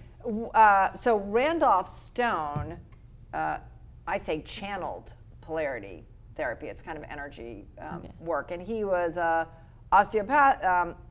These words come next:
Speaker 1: osteopathic doctor. He was a chiropractor. I mean, the guy did, like, all this stuff. And, and a lot of his language is based in Ayurvedic medicine
Speaker 2: Mm-hmm.
Speaker 1: from India. What I love, you know, we take these tidbits out that are so crucial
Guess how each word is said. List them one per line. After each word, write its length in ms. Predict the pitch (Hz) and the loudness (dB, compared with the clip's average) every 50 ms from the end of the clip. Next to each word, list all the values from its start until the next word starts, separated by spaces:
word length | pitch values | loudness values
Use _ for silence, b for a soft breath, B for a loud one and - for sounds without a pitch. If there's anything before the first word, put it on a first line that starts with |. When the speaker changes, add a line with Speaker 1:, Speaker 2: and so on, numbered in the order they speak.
| - - - - - - - - | -20 -20 -20 -20 -20 -12 -4 0
Speaker 1:
osteopathic 600 | 180 196 196 - 214 208 269 294 254 - 202 165 151 | 0 0 0 0 -4 0 2 0 0 0 -4 -6 -4
doctor. 360 | 175 156 151 151 - 147 147 | -4 -4 -4 -4 -8 -8 -8
He 220 | 156 170 196 202 | -8 -6 -6 -4
was 160 | 202 202 185 | -4 -4 -2
a 80 | 202 196 | -2 -4
chiropractor. 640 | - - 240 269 269 247 220 190 - 196 190 180 156 | -2 2 4 4 4 4 2 -2 0 0 0 0 -2
I 20 | 175 | -4
mean, 100 | 185 185 | -10 -8
the 60 | 190 | -4
guy 120 | 185 202 185 | -2 -2 -4
did, 160 | 185 175 151 | -4 -6 -8
like, 140 | 175 151 - - - | -8 -8 -8 -6 -4
all 200 | 170 165 165 165 | -2 -2 0 -2
this 120 | 156 156 | -4 -8
stuff. 220 | - - 147 147 | -8 -10 -10 -8
And, 140 | 185 180 - - | -10 -14 -14 -12
and 140 | 190 196 196 | -10 -8 -8
a 40 | 196 | -6
lot 240 | 202 202 208 208 | -4 -2 0 0
of 60 | 214 214 | -2 -2
his 140 | 220 208 202 | -6 -8 -8
language 460 | 190 170 170 175 175 175 170 - - - - | -8 -8 -6 -6 -8 -8 -8 -12 -16 -12 -8
is 260 | 160 160 160 156 - | -6 -6 -6 -8 -8
based 280 | - 175 175 156 - 180 | -8 -8 -8 -8 -8 -12
in 60 | 160 - - | -12 -8 -6
Ayurvedic 560 | 170 170 165 160 151 160 160 147 151 131 - - - - - - - | -6 -4 -4 -6 -6 -6 -6 -6 -6 -10 -12 -14 -20 -20 -20 -18 -10
medicine 500 | - 214 190 185 175 165 151 151 175 175 | -6 -4 -2 -2 -2 -4 -6 -8 -10 -10
Speaker 2:
Mm-hmm. 80 | 190 214 | -10 -12
Speaker 1:
from 180 | - 160 147 202 | -12 -14 -12 -10
India. 280 | 190 175 165 135 85 - B B B B B B B B B B B B | -10 -8 -8 -8 -8 -10 B B B B B B B B B B B B
What 360 | - 185 185 214 220 202 - | -6 0 2 4 4 4 2
I 220 | - 190 190 190 196 | 0 0 0 0 0
love, 800 | 196 190 185 185 196 214 240 220 175 151 117 95 98 78 - - - - - | -2 -4 -6 -2 2 4 4 4 4 2 0 -2 -4 -8 -10 -16 -18 -16 -14
you 80 | 190 170 | -10 -8
know, 80 | 165 | -8
we 60 | 170 | -8
take 160 | 160 180 165 143 | -8 -8 -10 -8
these 220 | 165 160 147 - | -8 -8 -8 -10
tidbits 560 | - - - 226 214 185 185 165 - - - | -14 -8 -8 -6 -6 -2 -2 -4 -4 -2 -4
out 200 | 165 123 - - | -2 -2 -2 -4
that 100 | - 156 | -6 -8
are 60 | 160 | -8
so 180 | 156 - - - | -6 -4 -6 -6
crucial 580 | - - - - 220 247 208 - - 90 71 | -6 -6 -6 -4 -4 -4 -4 -6 -6 -6 -8